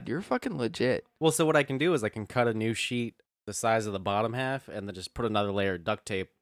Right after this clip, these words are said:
Speaker 2: and line that up.
Speaker 1: Oh, okay.
Speaker 2: Yeah, so I can just keep pasting over it.
Speaker 1: Can I show this off?
Speaker 2: Yeah, go for it.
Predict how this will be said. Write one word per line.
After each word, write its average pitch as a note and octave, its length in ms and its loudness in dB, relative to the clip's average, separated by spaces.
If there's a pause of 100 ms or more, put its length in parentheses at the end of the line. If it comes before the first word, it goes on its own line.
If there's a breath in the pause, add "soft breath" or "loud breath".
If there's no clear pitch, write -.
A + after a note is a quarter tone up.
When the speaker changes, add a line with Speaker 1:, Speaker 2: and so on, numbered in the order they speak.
(120)
Speaker 2:
and E2+ 260 -10
line F#2+ 300 -2
that F2 180 -6
up. F2+ 200 -4 (360)
Speaker 1:
Oh, B3 760 2
okay. A#2 320 -2
Speaker 2:
Yeah, D#3 120 -6
so - 140 -8
I - 20 -4
can G2+ 80 -6
just F#2+ 140 -10
keep - 160 -6
pasting F#2 400 -4
over F2+ 260 -4
it. - 140 -12 (100)
Speaker 1:
Can - 160 0
I C3+ 60 6
show A#2+ 260 2
this C3 180 -8
off? - 360 0 (160)
Speaker 2:
Yeah, E4+ 240 2
go A3+ 140 0
for G#2+ 200 -2
it. D2 140 -8